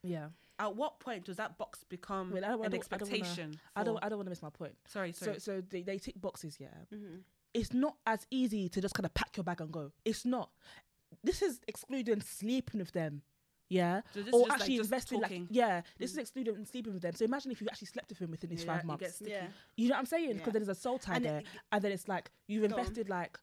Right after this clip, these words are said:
Speaker 1: they've taken out, so they've invested your, their money, or you've invested your money in them, and you've just invested your time and
Speaker 3: Yeah.
Speaker 1: effort into
Speaker 2: And
Speaker 1: them.
Speaker 2: energy.
Speaker 3: Because with girls, um, whether it's five months, that might be a short, you might think,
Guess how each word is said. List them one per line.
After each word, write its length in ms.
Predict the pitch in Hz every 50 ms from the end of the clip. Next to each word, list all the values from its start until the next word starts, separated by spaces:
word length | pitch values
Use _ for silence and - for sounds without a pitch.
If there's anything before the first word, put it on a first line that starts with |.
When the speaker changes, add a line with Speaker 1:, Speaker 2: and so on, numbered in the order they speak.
| _ _ -
Speaker 1:
they've 140 | 190 196
taken 320 | - - 233 220 - 208 -
out, 120 | 208 185 -
so 80 | 214
they've 140 | 226 277 254
invested 300 | 233 208 220 - - 190
your, 140 | 202 185 180 175
their 140 | 190 196 185
money, 220 | 202 208 208 202 190
or 100 | 175 196
you've 80 | 190 196
invested 220 | 190 196 185 -
your 80 | 196 180
money 180 | 180 185 185 180
in 80 | 180 170
them, 180 | 190 190 190 -
and 100 | 240 247
you've 100 | 277 311
just 140 | 339 - -
invested 300 | 294 - 294 277 - 247
your 80 | 226 202
time 440 | - - - 247 262 254 233 208 -
and 120 | 185 -
Speaker 3:
Yeah. 120 | - 214 277
Speaker 1:
effort 200 | 214 202 - 190
into 120 | 190 180
Speaker 2:
And 80 | 185 170
Speaker 1:
them. 80 | 165 147
Speaker 2:
energy. 140 | 147 202 190
Speaker 3:
Because 300 | 180 254 - 285 285 -
with 200 | 311 349 294 -
girls, 560 | - 294 269 220 196 202 330 311 294 269 - - _ _ _ _ -
um, 400 | 220 220 214 208 208 208 202 185 - _ _ -
whether 220 | 220 254 277 247
it's 160 | 226 185 -
five 280 | - - 262 254 277 262
months, 260 | 254 214 208 - -
that 140 | - 254 220
might 200 | 254 233 170 175
be 100 | 233 220
a 40 | 208
short, 320 | - - - 247 214 - -
you 80 | 202 220
might 180 | 233 220 220 -
think, 160 | 226 214